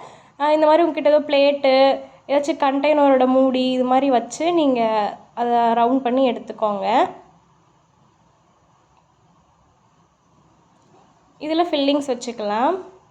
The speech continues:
இது வந்து நானு தனியா ஒரே மோமோவா தேய்ச்சேன். அதனால கொஞ்சம் பெருசா கரெக்டான ரவுண்ட் ஷேப் இல்லாம இருக்கும். ஆனா டேஸ்ட் எல்லாமே சேமா தான் இருக்கும். ஷேப் வந்து நம்ம இஷ்டம் தான்.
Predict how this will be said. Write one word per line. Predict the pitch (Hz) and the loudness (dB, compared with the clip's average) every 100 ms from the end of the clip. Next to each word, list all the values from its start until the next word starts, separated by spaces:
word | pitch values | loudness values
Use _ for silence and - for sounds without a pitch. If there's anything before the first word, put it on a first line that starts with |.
| _ _ _ _ _ _ _ _ _ _ _ | _ _ _ _ _ _ _ _ _ _ _
இது | - 320 | -8 0
வந்து | 349 339 403 427 | 2 2 2 2
நானு | 359 302 269 247 233 - | 2 4 2 2 -2 -4
தனியா | 285 294 320 320 | -2 2 4 4
ஒரே | 269 285 | 4 2
மோமோவா | 277 262 247 254 254 | 2 2 2 0 -2
தேய்ச்சேன். | 220 220 269 339 | -8 -4 -2 0
அதனால | 294 311 | 0 0
கொஞ்சம் | 311 302 285 311 | 0 -2 -2 -2
பெருசா | 262 247 269 294 392 - - _ _ _ - | 0 0 -2 0 0 -2 -16 _ _ _ -4
கரெக்டான | 302 302 - 349 349 | -4 -2 0 2 4
ரவுண்ட் | 269 262 262 | 2 0 -2
ஷேப் | 269 | -4
இல்லாம | 254 240 240 226 | -2 -2 -2 -4
இருக்கும். | 233 - 359 | -6 -2 0
ஆனா | 370 339 | 2 0
டேஸ்ட் | 320 285 302 | 2 0 0
எல்லாமே | 339 226 233 285 403 | -4 -4 0 2 2
சேமா | 349 285 277 262 | 2 2 2 2
தான் | 262 | 0
இருக்கும். | 233 233 247 | -2 -4 -6
ஷேப் | 294 247 285 285 | -4 0 0 0
வந்து | 311 320 | -2 0
நம்ம | 262 240 240 | -2 -2 -6
இஷ்டம் | 247 247 226 | -6 -8 -6
தான். | 214 294 | -2 -4